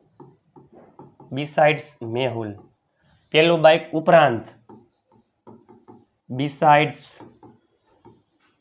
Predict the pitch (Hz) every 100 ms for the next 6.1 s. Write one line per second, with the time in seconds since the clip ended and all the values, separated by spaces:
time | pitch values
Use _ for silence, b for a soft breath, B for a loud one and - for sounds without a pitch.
0 | - - 131 131 135 131 131 131 123 -
1 | - - _ _ _ _ _ _ _ _
2 | _ _ _ 143 147 156 170 165 - -
3 | _ _ - 160 160 160 160 160 147 -
4 | - - 214 185 190 202 196 202 196 202
5 | 156 190 190 170 160 165 170 165 151 143